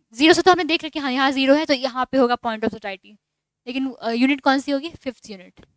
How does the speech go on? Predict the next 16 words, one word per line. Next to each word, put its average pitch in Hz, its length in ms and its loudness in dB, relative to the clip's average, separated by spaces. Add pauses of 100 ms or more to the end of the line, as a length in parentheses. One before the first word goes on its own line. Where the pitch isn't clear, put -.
(300)
ठीक - 200 -20
है, 269 80 -16 (1000)
point 214 360 -20
of 254 120 -18 (280)
satiety 180 580 -18
बोलेंगे 175 420 -18
इसको। - 320 -20 (1080)
इसको 254 220 -2
represent 302 440 0
कर 294 140 -4
लोगे? 320 280 0 (1120)
कैसे 277 220 -2
करेंगे? 196 380 -6 (920)
वही 247 140 0
बनाएंगे 277 400 -4
हम, 311 220 -4